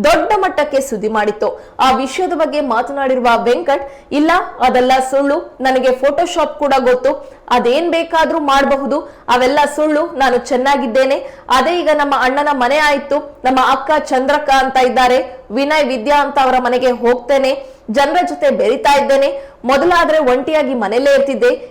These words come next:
ಈಗ ಜನ ಬಳಿ ಹೋಗ್ತೇನೆ, ಈಗ ಚೆನ್ನಾಗಿದ್ದೇನೆ" ಅಂತ ಹುಚ್ಚ ವೆಂಕಟ್ ಹೇಳಿದ್ದಾರೆ. ಆರೋಗ್ಯದ ವಿಚಾರವಾಗಿ ಮಾತನಾಡಿದ ಅವರು, "ಆರೋಗ್ಯ ಚೆನ್ನಾಗಿದೆ, ಅದಕ್ಕೂ ಕಾರಣ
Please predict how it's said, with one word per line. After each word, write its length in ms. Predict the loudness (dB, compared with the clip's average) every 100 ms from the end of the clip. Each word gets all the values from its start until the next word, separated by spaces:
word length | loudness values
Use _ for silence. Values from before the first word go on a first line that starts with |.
| -6
ಈಗ 180 | 0 0 2
ಜನ 200 | 0 0
ಬಳಿ 260 | 0 0 0
ಹೋಗ್ತೇನೆ, 480 | 0 0 0 0 0 -4 -10 -4
ಈಗ 140 | 0 0
ಚೆನ್ನಾಗಿದ್ದೇನೆ" 760 | 0 -2 0 -2 -2 -2 -2
ಅಂತ 200 | -2 -2
ಹುಚ್ಚ 260 | -2 -4 -4
ವೆಂಕಟ್ 400 | -2 -4 -4 -8
ಹೇಳಿದ್ದಾರೆ. 800 | -8 -10 -2 0 0 0 -4 -16 -4 0
ಆರೋಗ್ಯದ 380 | 2 2 -2 -4
ವಿಚಾರವಾಗಿ 540 | -2 0 2 2 0
ಮಾತನಾಡಿದ 520 | 0 -2 0 -2 0 2
ಅವರು, 440 | 2 -2 -6 -6 0
"ಆರೋಗ್ಯ 380 | 2 2 0 -4
ಚೆನ್ನಾಗಿದೆ, 760 | -4 -2 0 2 0 0 -2 0
ಅದಕ್ಕೂ 420 | 2 2 0 0
ಕಾರಣ 340 | 2 2 2